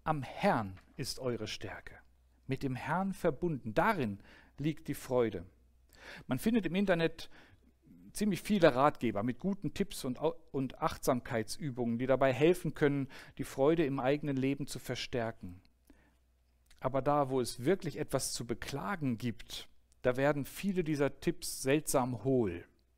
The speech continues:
„Freu dich“, wenn einem gerade das eigene Versagen jammervoll vor Augen steht,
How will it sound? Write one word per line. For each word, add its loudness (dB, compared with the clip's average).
„Freu 8
dich“, -8
wenn -4
einem -2
gerade 6
das 4
eigene 2
Versagen 2
jammervoll 2
vor 0
Augen 2
steht, 0